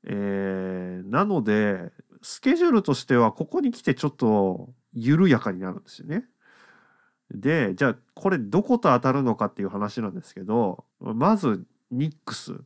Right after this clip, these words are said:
次セルティックス、クリッパーズ、ユタに移動してジャズ、戻ってきてブルズ、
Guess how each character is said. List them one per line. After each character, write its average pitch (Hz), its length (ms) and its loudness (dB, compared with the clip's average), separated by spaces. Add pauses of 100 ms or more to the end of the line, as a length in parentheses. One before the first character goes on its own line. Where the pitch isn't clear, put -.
(340)
次 160 280 -4
セ 147 180 2
ル 151 100 0
テ 160 120 -4
ィ - 40 0
ッ - 120 -14
ク 123 100 -6
ス、 123 360 2
ク - 180 -4
リ 139 120 2
ッ 139 40 -10 (120)
パ 107 220 0
ー 101 40 -2
ズ、 123 420 0 (140)
ユ 131 120 2
タ 135 140 0
に 113 160 0
移 107 60 0
動 110 220 2
し - 120 -8
て 123 140 0
ジ 104 80 0
ャ 110 120 2
ズ、 101 380 -2 (260)
戻 113 200 0
っ 127 80 -6
て 120 140 -2
き - 100 -20
て 113 100 -2
ブ 110 180 2
ル 113 120 2
ズ、 101 400 -2